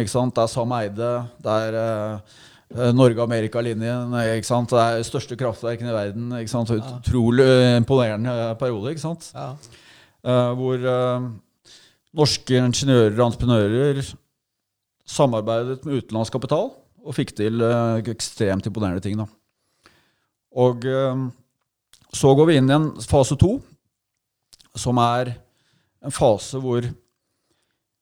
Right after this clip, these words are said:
Speaker 1: sant, myndighetene fikk jo litt panikk, for i den første fasen, for det skjedde så mye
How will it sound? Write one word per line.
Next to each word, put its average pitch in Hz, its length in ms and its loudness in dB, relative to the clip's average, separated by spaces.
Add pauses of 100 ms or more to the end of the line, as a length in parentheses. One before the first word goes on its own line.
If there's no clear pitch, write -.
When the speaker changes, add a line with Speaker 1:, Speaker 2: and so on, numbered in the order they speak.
(180)
Speaker 1:
sant, 147 160 0
myndighetene 117 480 2
fikk 127 160 0
jo 131 80 0
litt 127 140 0
panikk, 147 420 0
for 160 160 -2
i 147 60 2
den 135 100 2
første 143 240 0
fasen, 120 380 -2
for 135 100 0
det 139 80 2
skjedde 107 320 -2
så - 80 -4
mye 127 380 4